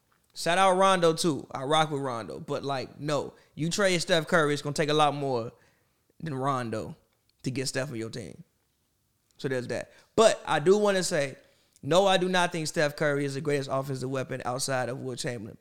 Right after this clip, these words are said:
But I do think that Steph Curry is on the short five to ten people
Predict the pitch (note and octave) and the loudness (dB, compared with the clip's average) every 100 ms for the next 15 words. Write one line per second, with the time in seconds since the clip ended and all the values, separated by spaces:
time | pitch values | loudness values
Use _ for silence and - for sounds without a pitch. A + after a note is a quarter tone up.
0 | - A#3 - - - - C#3 C#3 E3 F3 | 4 4 4 -2 -20 -6 -2 2 4 4
1 | F3 F3 D3+ C#3+ E3 D#3 - D#3 D3 - | 2 -2 -2 -2 -2 -2 -2 -2 -2 -2
2 | D#3 D3+ C#3+ C#3 C#3 - D#3+ D#3 - - | -2 -2 -6 -6 -4 0 2 2 0 -10
3 | _ _ _ _ _ _ _ _ _ _ | _ _ _ _ _ _ _ _ _ _
4 | _ _ _ _ - - D#3 D#3+ C#3 E3 | _ _ _ _ -8 2 4 4 2 -2
5 | C#3+ D#3 D3 B2 C#3 | -2 -2 -2 -4 -14